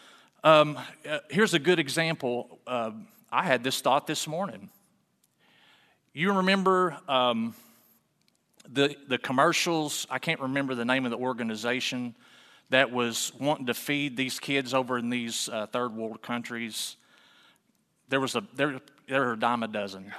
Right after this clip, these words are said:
You know, they were on the T V all the time. And my thought was this: instead of videotaping that starving kid in a water hole, you would think that cameraman would throw that kid a sandwich.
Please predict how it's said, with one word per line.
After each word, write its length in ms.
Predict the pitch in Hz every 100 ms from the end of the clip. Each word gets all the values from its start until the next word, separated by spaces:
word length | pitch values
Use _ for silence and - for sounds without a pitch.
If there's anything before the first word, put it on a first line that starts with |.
| -
You 60 |
know, 60 | 117
they 100 | 120
were 120 | 120
on 120 | 117
the 60 | 110
T 200 | 127 120
V 160 | 123
all 140 | 117 107
the 80 | 107
time. 320 | - 135 117
And 120 | 110 - _
my 420 | 120 131 196 196
thought 440 | 160 - 127 127 120
was 180 | 107
this: 480 | 113 127 104 101 - - _ _ - - - -
instead 400 | 123 - 190 196
of 100 | 131
videotaping 960 | 170 202 190 175 160 - 165 165 147
that 160 | 143 139
starving 480 | - 160 160 131 117
kid 280 | 160 170
in 120 | 147 113
a 40 |
water 360 | 107 127 190 160
hole, 400 | - 101 107 - _ _ _ _ _ _ _ _ _ _ _ _ _ _ _
you 200 | - 151
would 140 | 156 123
think 180 | 185 196
that 160 | 147
cameraman 600 | - 165 185 143 123 127
would 100 | 123
throw 200 | 107 131
that 140 | 127 127
kid 180 | 156 120
a 40 |
sandwich. 800 | - 160 170 135 104 - - -